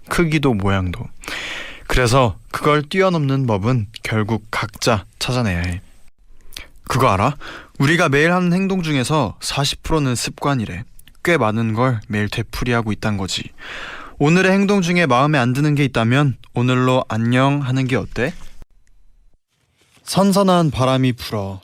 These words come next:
이제 여름이 조금씩 멀어지려나 봐. 좋은 추억만 담아서 보내자. 나쁜 기억은 다 내려두고.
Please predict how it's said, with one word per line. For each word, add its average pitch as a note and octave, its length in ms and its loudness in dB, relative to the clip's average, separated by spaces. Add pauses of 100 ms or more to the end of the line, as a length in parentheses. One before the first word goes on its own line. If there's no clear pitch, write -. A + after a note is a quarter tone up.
이제 B2 400 0
여름이 B2 340 2
조금씩 A#2 480 -4
멀어지려나 A2+ 600 -2
봐. A#2+ 240 0 (600)
좋은 D#3 360 0
추억만 D3+ 440 0
담아서 G#2+ 320 -2
보내자. G2+ 540 -4 (140)
나쁜 A2+ 380 -2
기억은 G#2+ 400 0
다 - 220 -8
내려두고. G#2+ 520 -6